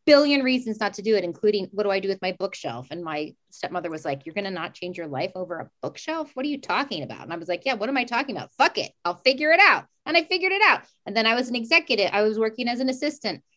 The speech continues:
And I'm like, "I don't, I, I've learned everything I can learn. I need a job. Fuck it, I'll figure it out."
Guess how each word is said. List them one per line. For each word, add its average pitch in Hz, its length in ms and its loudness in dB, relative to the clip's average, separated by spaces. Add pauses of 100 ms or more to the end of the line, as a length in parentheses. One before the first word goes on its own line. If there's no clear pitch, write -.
(120)
And 196 100 -4
I'm 214 60 2
like, 202 180 2
"I 196 100 2
don't, 214 220 -2
I, 190 100 4
I've 190 160 -2
learned 220 220 -2
everything 240 260 -2
I 233 80 2
can 247 160 -4
learn. 262 220 0
I - 20 -2
need 196 280 -4
a 185 40 -14
job. 285 220 0
Fuck 359 260 -2
it, 185 80 0
I'll 165 180 -4
figure 208 260 -4
it 262 60 -2
out." 285 200 -2